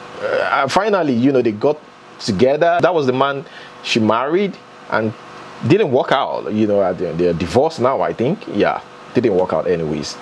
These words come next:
He says here, it does not, um, exist, especially in Africa. It's, um, either they are sleeping together or one is crushing on the other,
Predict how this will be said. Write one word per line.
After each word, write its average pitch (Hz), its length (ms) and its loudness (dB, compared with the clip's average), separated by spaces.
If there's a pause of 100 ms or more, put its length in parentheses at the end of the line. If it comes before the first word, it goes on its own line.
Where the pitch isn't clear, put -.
He 123 160 2
says 123 300 2
here, 107 240 4
it 104 80 -4
does 160 160 4
not, 175 280 0 (200)
um, 110 260 2
exist, 113 500 0 (380)
especially 131 640 2 (200)
in 110 120 0
Africa. 104 580 0
It's, 107 220 -2 (100)
um, 95 460 0 (180)
either 180 320 2
they 127 300 0
are 113 140 2
sleeping 120 380 -2
together 117 360 0
or 107 320 0 (220)
one 117 300 0
is - 180 -4
crushing 107 460 -2
on 90 200 -2
the 85 180 -2
other, 85 320 0